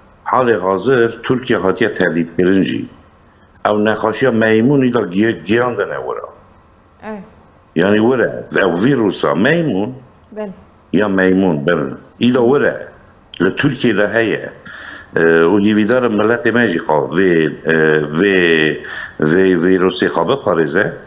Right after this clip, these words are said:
Speaker 1: همه، اه، اه، امریکا ما، ما گفت، اه، اه، تایبەتی، اه، هەموو هەولێ قادا ji bo Tirkiyeyê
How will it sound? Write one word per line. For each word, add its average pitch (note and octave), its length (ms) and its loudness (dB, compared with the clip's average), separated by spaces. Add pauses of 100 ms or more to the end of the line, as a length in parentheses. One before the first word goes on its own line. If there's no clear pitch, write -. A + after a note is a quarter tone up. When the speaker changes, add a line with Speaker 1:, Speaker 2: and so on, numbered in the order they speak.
(520)
Speaker 1:
همه، D#3+ 340 0
اه، C3 220 -2 (520)
اه، F2+ 1500 2
امریکا G#2+ 520 0
ما، F2+ 180 2
ما F2+ 200 2
گفت، E2+ 420 -2
اه، D2 340 2 (1600)
اه، D2+ 400 2
تایبەتی، F#2 1040 0
اه، D#2+ 340 2 (200)
هەموو G2+ 460 0 (100)
هەولێ G2 360 2 (160)
قادا E2 480 0 (580)
ji D#2+ 200 0
bo A#2+ 80 2 (180)
Tirkiyeyê B2+ 680 0